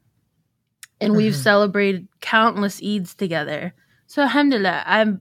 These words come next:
Speaker 1: I now have that. But when I first converted, I did not. And it's definitely felt like outside looking in. I mean, I still have that from time to time, but
Speaker 2: Mm-hmm.
Speaker 1: alhamdulillah, it's not as,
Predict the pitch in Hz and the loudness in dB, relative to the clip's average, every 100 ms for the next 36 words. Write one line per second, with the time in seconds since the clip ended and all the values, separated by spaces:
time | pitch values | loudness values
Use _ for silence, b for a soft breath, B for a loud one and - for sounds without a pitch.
0 | _ 220 208 214 214 214 - 190 196 226 | _ 0 2 2 2 2 2 2 2 2
1 | 254 269 _ b b b b b b b | 2 0 _ b b b b b b b
2 | b - 233 208 254 254 233 233 240 233 | b -6 -4 -2 0 0 0 -2 -4 -2
3 | 254 226 220 226 214 208 202 196 196 170 | -4 -2 -2 0 -2 -2 -6 -4 -2 0
4 | 196 220 - 240 220 - 220 196 220 170 | 0 -2 -2 -4 -4 -2 0 0 -4 -6
5 | 208 196 - 214 196 165 190 170 - - | -6 -8 -2 2 2 2 -2 -2 -6 -14
6 | B B B B _ 208 220 214 220 196 | B B B B _ 2 2 4 2 2
7 | 180 190 180 165 143 - 240 262 254 254 | -2 -6 -8 -10 -12 -4 0 2 2 0
8 | - 294 208 180 196 240 269 269 - 269 | 2 0 4 2 4 2 2 0 -6 -6
9 | 254 269 269 277 254 269 269 277 277 226 | 0 0 0 -2 -2 2 2 2 0 2
10 | 208 185 - _ _ 196 190 226 247 - | 2 2 -2 _ _ -6 -2 -4 -4 0
11 | 254 202 196 190 156 160 170 196 190 185 | 2 2 2 2 0 -2 -4 -2 0 0
12 | 180 165 - - | -4 -8 -20 -20